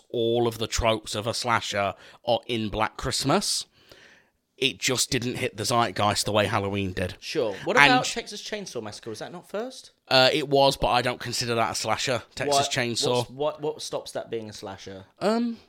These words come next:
Speaker 1: to be honest, I don't really know. It just isn't quite the same thing.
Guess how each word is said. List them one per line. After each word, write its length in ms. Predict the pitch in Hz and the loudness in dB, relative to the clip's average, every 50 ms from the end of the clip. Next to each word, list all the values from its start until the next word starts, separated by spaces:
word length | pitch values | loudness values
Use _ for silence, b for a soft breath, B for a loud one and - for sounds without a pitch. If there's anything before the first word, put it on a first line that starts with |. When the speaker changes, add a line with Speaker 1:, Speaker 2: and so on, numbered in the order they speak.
| _ _ _ | _ _ _
Speaker 1:
to 120 | - 240 196 | -8 -6 -6
be 80 | - | -6
honest, 260 | 233 392 427 349 - | -4 -4 -4 -4 -2
I 60 | 262 226 | -4 -2
don't 240 | 220 208 185 120 | -2 -4 -4 -4
really 300 | 147 175 175 175 165 165 | -2 -2 -2 -2 -2 -2
know. 240 | 160 165 208 226 185 | -4 -4 -4 -4 -4
It 100 | 147 143 | -4 -4
just 200 | - 175 - - - | -6 -8 -10 -6 -6
isn't 260 | - 170 170 180 160 | -4 -2 -2 -2 -2
quite 300 | - - 170 165 165 - | -4 -4 -2 -2 -2 -2
the 80 | - 156 | -2 -4
same 320 | - - 156 151 147 143 | -2 -2 0 2 2 0
thing. 380 | 139 - - 180 180 127 107 | 0 0 0 0 0 0 0